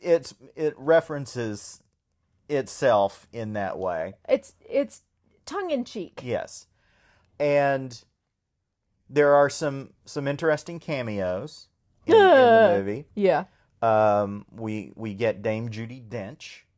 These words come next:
Speaker 1: who just walks through a scene and has a line,
Speaker 2: Yeah.
Speaker 1: and that's it. Um,
Speaker 2: She's, she, like, ten seconds max,
Speaker 1: oh,
Speaker 2: more like
Speaker 1: not even,
Speaker 2: five.
Speaker 1: more like three. And Jimmy Fallon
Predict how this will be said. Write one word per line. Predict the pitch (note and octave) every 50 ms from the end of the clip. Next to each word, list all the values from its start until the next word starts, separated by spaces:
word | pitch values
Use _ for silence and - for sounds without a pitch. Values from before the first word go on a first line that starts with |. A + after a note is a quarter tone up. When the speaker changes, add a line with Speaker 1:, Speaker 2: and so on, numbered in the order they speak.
| _ _ _ _
Speaker 1:
who | _ - B2 G#2+ G2+ G2 - A2+ G#2+
just | A#2+ A#2+ A2 - - _
walks | G#2+ G#2 G2 A2 A2+ - - - -
through | - _ - B2 A#2+ A2+ A2+
a |
scene | G#2 - - - B2 A2+ A2 A2 A2 A2
and | A2 G#2+ A2+
has | A#2+ A2+ A2+ A2 G2+ - _ -
a | A#2+ A2+ A#2
line, | A#2+ A#2 A#2 A#2 G#2+ G2 F#2 F#2 G#2 A2 G#2 G#2 - -
Speaker 2:
Yeah. | - F#3+
Speaker 1:
and | - C#2 D2+ D#2+ D#2
that's | E2+ A2+ C3 B2 -
it. | B2 G#2 F#2+ - - _ _ _ _ _ _ _ _ _ _ _ _ _ _ _ _ _ _ _ _ A#2+
Um, | A#2 A#2 A#2 A#2 A#2 A2+ A2+ A2+ A2 A2
Speaker 2:
She's, | A2 G#2 - A#3+ - G#3+ - - -
she, | - A#3 G3+ F#3+
like, | E3+ E3 G3 G#3 A#3 A3 G3 F#3 _ - _ _ _ _
ten | - - E4+ G4 F#4 F#4 D#4
seconds | - - G3+ E3+ - - D#3+ D3+ C#3 -
max, | F#3 F3+ F3 F#3 F#3 F#3+ E3+ E3+ C3+ G#2 D2+ -
Speaker 1:
oh, | F#3 F3 E3+ D#3
Speaker 2:
more | A#3 C4+ F#4 G#4
like | D#4 G#3 D#3 F3
Speaker 1:
not | E3+ D#3+
even, | C#3+ E3+ G3+
Speaker 2:
five. | F#3 C#3+ G#2+ D#2 F#2 G#2 G#2+
Speaker 1:
more | D3 D#3+ F#3+ G#3+
like | E3 C3 A2+ G2+ -
three. | _ - G#2+ G#2+ G#2 F#2 - - - _ _ _ _ _ _ _ _ _
And | D3+ C#3 C3 B2+ B2 B2 - B2 A#2
Jimmy | A2+ D3+ F#3 E3+ D3+ C3
Fallon | A2+ - - D#3+ D3 E3 E3+ D3+ B2 G#2 F#2+ F#2 G2+ B2